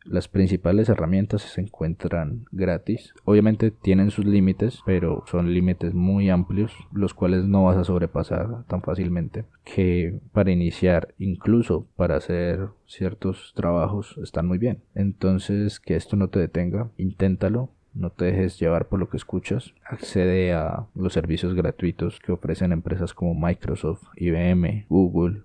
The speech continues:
y te darás cuenta de que es más de lo que necesitas. Seguramente cuando ya necesites pagar es porque ya te habrá contratado una empresa o un cierto sector que te va a generar beneficios. El último de los mitos de los que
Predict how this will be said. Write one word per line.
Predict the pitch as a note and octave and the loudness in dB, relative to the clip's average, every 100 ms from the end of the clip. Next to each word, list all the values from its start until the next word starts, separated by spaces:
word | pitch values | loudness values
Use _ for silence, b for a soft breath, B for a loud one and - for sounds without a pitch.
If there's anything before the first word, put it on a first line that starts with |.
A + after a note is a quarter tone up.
| - | -8
y | E2+ E2+ C#3 C#3+ | -6 -6 -8 -14
te | - | -2
darás | F2+ F#2 F#2 | 2 2 0
cuenta | - G2+ A2 | 0 0 0
de | G#2 | -2
que | - E2+ - - | -2 -4 -4 -4
es | F2 - | -6 0
más | G2 F#2+ | 0 2
de | F#2+ | 2
lo | F#2 | 2
que | |
necesitas. | E2 F2+ C#2+ - - - - _ - | -2 -2 -6 -4 -6 -8 -16 _ -10
Seguramente | F#2 F#2+ G2 G#2 G#2 | -4 0 2 2 0
cuando | A2 F2+ E2+ | 0 0 0
ya | E2+ E2+ | -2 -2
necesites | E2+ F#2+ E2 F#2 - | -2 -4 -4 -6 -4
pagar | D#2+ E2+ F#2+ - | -2 0 -2 -2
es | - | -8
porque | - - D2+ | -12 -10 -6
ya | C#2+ - A#2 | -4 -4 -6
te | - | -4
habrá | E2 - | -2 -2
contratado | F2+ E2+ - - C#2 - A2+ - | -4 -4 -6 -4 -4 -6 -8 -6
una | - | -4
empresa | E2 - - - E2+ C#2 | -4 -2 -4 -2 -2 -2
o | - A#2 A#2 _ _ | -4 -6 -12 _ _
un | F#2 | -4
cierto | F#2 - E2 F#2 | -2 -2 -2 -2
sector | D#2 C#2+ - D#2 | -4 -6 -6 -6
que | - - | -6 -6
te | B1+ | -4
va | |
a | - | -2
generar | E2 D2+ C2 - | 0 0 -2 -2
beneficios. | D#2 - - - - _ _ _ _ _ _ - | -4 -4 -8 -10 -20 _ _ _ _ _ _ 0
El | A2 | 4
último | A#2+ D3 C#3 | 4 4 6
de | A#2 | 6
los | G2 | 6
mitos | F2+ F2+ - G2+ F#2+ | 4 2 4 0 0
de | E2+ | -2
los | D#2 | -4
que | - | -8